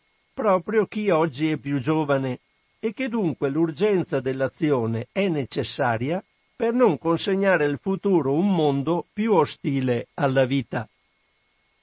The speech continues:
Tutte cose che la scienza sapeva già bene nel millenovecentonovantadue e che Severn Suzuki aveva già messo in luce con il suo genuino appello.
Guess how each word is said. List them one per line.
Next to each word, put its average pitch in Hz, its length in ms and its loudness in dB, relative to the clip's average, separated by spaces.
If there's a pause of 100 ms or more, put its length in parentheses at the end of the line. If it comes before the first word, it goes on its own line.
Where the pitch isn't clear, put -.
(340)
Tutte 240 320 0
cose 156 380 2
che 175 100 -2
la 170 140 4
scienza 190 440 -2
sapeva 156 580 0
già 135 220 2
bene 156 560 0
nel 151 200 0
millenovecentonovantadue 143 1800 0 (640)
e 240 120 -2
che 247 140 -4
Severn 143 640 0
Suzuki 185 680 -2 (180)
aveva 202 460 0
già 175 200 0
messo 185 360 -2
in 208 200 0
luce 139 440 -2
con 190 220 -2
il 175 140 0
suo 151 440 -4
genuino 147 720 -2
appello. 110 600 -6